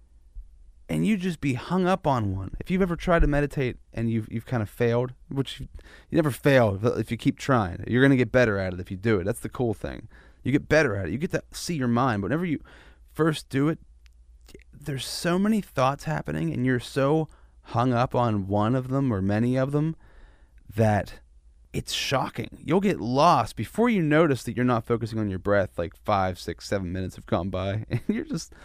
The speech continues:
lost in thought. I used to have this weird thing when I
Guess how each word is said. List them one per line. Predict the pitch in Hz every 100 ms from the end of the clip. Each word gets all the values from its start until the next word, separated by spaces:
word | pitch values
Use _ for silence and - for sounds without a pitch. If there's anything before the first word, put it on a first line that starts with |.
| - - - -
lost | - 104 113 117 -
in | 95
thought. | - 92 101 -
I | 147
used | 175 208
to | 156
have | 139 131
this | 123
weird | 113 123 120
thing | - 120 117
when | 110
I | 110 107